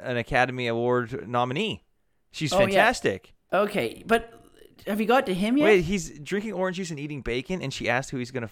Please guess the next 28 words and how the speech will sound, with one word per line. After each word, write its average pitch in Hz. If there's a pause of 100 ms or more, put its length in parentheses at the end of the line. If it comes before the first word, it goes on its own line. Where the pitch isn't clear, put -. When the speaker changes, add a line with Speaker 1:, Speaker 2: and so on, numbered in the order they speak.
Speaker 1:
when 117
he's 113
gonna 113
fight 107
someone? 196 (680)
Speaker 2:
Yeah, 143 (140)
it's 165
so 175
bad. 151 (2750)
Speaker 1:
They're 135
talking 175
about 160
a 113
penis 147
length? 208 (3000)
Wait 143
a 123
minute. 104 (560)
This 131
is, 131 (840)
there's 131
some 160
kind 147
of 117
small 147
guitar 135
being 156
played 196